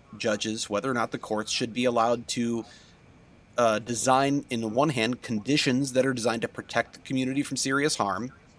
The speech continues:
but we don't yet have a definition of serious harm. And the second question, whether or not they should be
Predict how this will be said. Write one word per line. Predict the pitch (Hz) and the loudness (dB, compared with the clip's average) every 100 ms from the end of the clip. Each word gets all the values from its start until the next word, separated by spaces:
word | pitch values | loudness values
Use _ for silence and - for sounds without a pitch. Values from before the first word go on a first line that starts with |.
| - - | -20 -12
but | 98 | -10
we | 98 | -6
don't | 107 | -6
yet | - 104 | -2 -2
have | 107 107 | -2 -2
a | |
definition | 107 104 107 110 104 | -2 -4 -4 -4 -6
of | 98 | -6
serious | - 98 95 | -6 -6 -6
harm. | 101 95 107 - - - - - | -6 -6 -8 -16 -20 -20 -20 -4
And | - 135 | 0 2
the | |
second | - 156 - 139 | 6 6 6 4
question, | 143 131 135 117 | 4 4 2 2
whether | 120 123 | 2 2
or | 120 | 0
not | 113 110 - | 0 -2 -2
they | 110 | -2
should | - 113 101 | -2 -4 -4
be | 110 101 | -6 -6